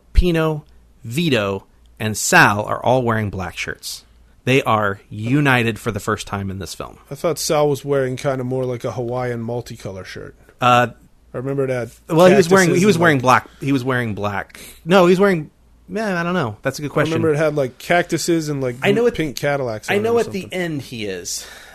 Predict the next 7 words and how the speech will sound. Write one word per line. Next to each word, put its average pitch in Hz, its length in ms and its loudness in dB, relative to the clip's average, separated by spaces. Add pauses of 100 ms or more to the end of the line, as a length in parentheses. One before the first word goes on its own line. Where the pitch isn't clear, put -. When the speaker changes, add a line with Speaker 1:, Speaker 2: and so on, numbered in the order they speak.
(120)
Speaker 1:
Um, 131 600 -6 (1200)
that's - 160 -14
a - 40 -16
good 156 160 -6
point. 131 180 -8
Okay, 160 180 0
so 156 320 0